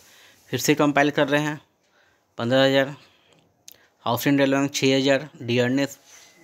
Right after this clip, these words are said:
पैंतालीस सौ, मेडिकल तीन हज़ार, इन सब मिलकर हमारा finally कंप्लीट यहाँ पे हो गया।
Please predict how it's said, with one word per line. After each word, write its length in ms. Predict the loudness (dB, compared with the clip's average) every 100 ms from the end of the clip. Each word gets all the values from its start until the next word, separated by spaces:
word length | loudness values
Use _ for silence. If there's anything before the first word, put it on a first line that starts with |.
| -8
पैंतालीस 420 | -2 0 0 -2
सौ, 300 | -2 -2 -2 -8 _ _ _ _ _ _
मेडिकल 400 | -6 -4 0 -2
तीन 260 | -2 -2 0
हज़ार, 360 | 2 0 -2 -8 _ _ -20 -20 -20 -12
इन 80 | -6
सब 200 | -2 0
मिलकर 340 | 2 2 0
हमारा 380 | 0 0 -2 -6 _ _ _ _ _ _ -8
finally 260 | -4 -4
कंप्लीट 500 | -2 -2 0 -2 0
यहाँ 200 | 0 0 -2
पे 60 | -12 -14 _ -14
हो 120 | -10
गया। 280 | -10 -12 -16